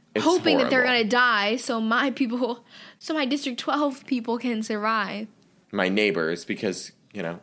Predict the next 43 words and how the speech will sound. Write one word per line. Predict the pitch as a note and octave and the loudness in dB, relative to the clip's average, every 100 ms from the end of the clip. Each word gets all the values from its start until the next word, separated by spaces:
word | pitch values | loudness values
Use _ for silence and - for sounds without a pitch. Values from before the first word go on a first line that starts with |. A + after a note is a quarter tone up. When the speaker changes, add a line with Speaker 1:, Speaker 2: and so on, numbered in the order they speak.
| - | -6
Speaker 1:
if | - | 0
I | G2 | 2
lose | G#2 G2 | 2 0
both | G#2+ G2+ | 0 2
my | G2+ | 2
neighbors, | F2+ F#2+ F2 E2 E2+ - - | 2 2 2 -2 -4 -12 -8
and | A2 A#2 A2 - - - | -4 0 -2 -4 -18 -8
Speaker 2:
I'll | A3+ | -4
be | A#3+ | -2
alone | A3+ G#3+ A3 G#3 | 0 2 2 2
again. | G3+ G#3+ A3+ B3+ - | 2 0 0 -4 -2
Speaker 1:
<laughs> | |
I'll | C#3 C#3 | 4 6
be | D3 | 6
alone | C3+ C3 C3+ | 8 8 6
again. | A2+ G2 G2 A2+ - _ - - - - | 6 6 4 2 -6 _ -20 -20 -8 0
Speaker 2:
I | C#4+ B3+ | 0 0
finally | - D4 C#4+ C4+ | -2 0 0 2
got | C4 - | 2 2
neighbors | A3+ A3 A#3 | 0 -2 -4
for | A#3+ | -6
the | A3+ | -6
first | - C#4 B3+ | 0 0 0
time | C#4 C4+ | -2 0
in | B3+ E3+ | 0 0
Speaker 1:
<laughs> | - | -4
Speaker 2:
twenty-five | - D#4 C#4 C#4+ - C#4 C4 A#3+ | -2 0 0 -4 -2 0 0 2
Speaker 1:
Five | A#2 B2 A#2+ | 4 4 4
Speaker 2:
years. | B2 B2+ B2 G2+ F#2 - - | 2 4 4 2 0 -6 -14
Speaker 1:
years. | _ _ _ _ _ _ _ _ _ - | _ _ _ _ _ _ _ _ _ -10
So | - A#2+ | 0 2
they, | A#2+ A#2 - _ _ _ - | 2 0 -6 _ _ _ -2
they | A2+ A2 | 0 0
train, | A#2+ F2+ E2+ F2 F2 - _ _ | 0 2 2 0 -4 -12 _ _
they, | D2+ D#2 - _ _ _ _ _ - | -6 -6 -10 _ _ _ _ _ -2
and | F2+ | 0
then | F2 E2 | 2 2
they | D#2+ | 2
get | F2 - | 2 2
on | F2 F2+ F2+ | 0 0 2
the | D#2+ | 0
train. | - D#2 C#2+ C2+ | 0 -2 -2 -2
<laughs> | F2+ - - - - - _ _ - _ - - - - - - - _ - | -4 -8 -20 -20 -20 -20 _ _ -20 _ -20 -20 -20 -16 -12 -14 -14 _ -8